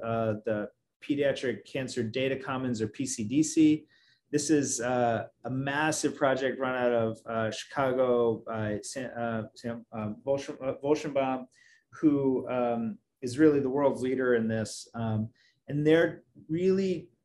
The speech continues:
um, being very careful about clinical annotations and defining exactly what it means to have osteosarcoma or to have,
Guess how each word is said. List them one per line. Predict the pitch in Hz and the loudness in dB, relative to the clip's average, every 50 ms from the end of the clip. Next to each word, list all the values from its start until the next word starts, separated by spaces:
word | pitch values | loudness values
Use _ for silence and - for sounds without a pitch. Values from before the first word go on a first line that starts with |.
| _ | _
um, | - 147 147 139 135 131 131 123 | -6 -4 -2 -2 -2 -2 -4 -4
being | 127 143 143 143 143 139 123 117 | -4 -4 -4 -4 -4 -4 -6 -2
very | 117 151 165 175 180 175 165 | 2 4 6 6 6 6 2
careful | 156 - 170 156 151 147 - 151 135 | 0 2 2 2 2 2 2 0 0
about | 123 120 127 120 117 117 117 - | 2 2 2 2 0 0 -4 -8
clinical | - - - - 165 170 170 170 165 160 147 | -14 -8 -2 -2 -2 -2 -2 0 2 2 2
annotations | 123 135 143 139 135 131 - - 143 139 135 - - 117 104 104 107 | 2 0 -2 -4 -4 -6 -6 -6 -6 -6 -6 -6 -4 -4 -4 -4 -4
and | 117 110 | -4 -6
defining | 117 120 - - - - 147 143 143 147 147 147 143 143 143 135 135 131 123 - _ _ _ _ | -6 -8 -10 -14 -8 -4 -2 0 0 0 0 0 -2 -2 -2 -2 -4 -4 -6 -8 _ _ _ _
exactly | - 117 117 110 - 139 143 143 - 160 143 | -10 -8 -6 -2 -2 -2 -2 0 0 0 0
what | 131 131 139 131 | 2 2 2 2
it | 127 - 131 | 2 -2 -2
means | 131 135 139 139 135 127 120 110 113 - | -4 -2 0 0 0 0 -2 -4 -6 -6
to | - 120 | -4 -2
have | 113 120 123 120 | -2 0 0 2
osteosarcoma | 127 127 127 127 - 135 123 110 - 120 117 - - 135 131 127 127 113 | 0 0 0 -2 -2 -4 -4 -4 -4 -6 -8 -6 -4 -4 -2 -2 0 -2
or | 107 104 107 | -2 -2 -4
to | 110 110 | -4 -6
have, | 107 123 120 120 117 110 - | -4 -4 -2 -2 -2 -2 -4